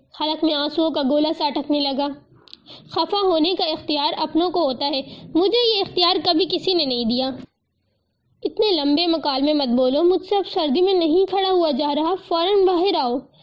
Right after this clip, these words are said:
وہ ایک دم اٹھ بیٹھی۔ "تم کہاں ہو؟" آنسو غائب ہو گئے۔ "تمہارے ڈورم کے باہر بالکنی میں کھڑا ہوں۔" "میرے اللہ، تم اب تک یہی ہو؟" وہ فون پھینک کر اٹھی، تیزی سے سیڑھیاں پھلانگتی نیچے اتری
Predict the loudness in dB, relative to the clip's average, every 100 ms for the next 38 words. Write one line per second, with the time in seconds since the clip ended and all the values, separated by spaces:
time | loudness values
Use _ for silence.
0 | _ -2 -2 0 2 2 2 2 2 2
1 | 0 0 -2 -2 -12 -2 0 2 0 2
2 | 2 2 0 -6 _ _ _ -8 -6 0
3 | 0 0 0 0 0 0 -4 -6 -20 _
4 | 0 2 2 0 2 2 2 2 2 0
5 | 0 0 0 0 0 0 2 0 0 -4
6 | -2 -2 -2 -6 _ _ _ -2 0 0
7 | 0 2 2 0 -6 -16 -16 0 0 0
8 | -4 -2 0 2 2 4 2 0 -6 -18
9 | -4 -2 0 0 2 0 0 -6 -2 -2
10 | -2 0 -2 -4 -14 _ -2 0 0 0
11 | -2 0 2 2 0 -2 -2 -2 0 2
12 | 2 2 0 0 -2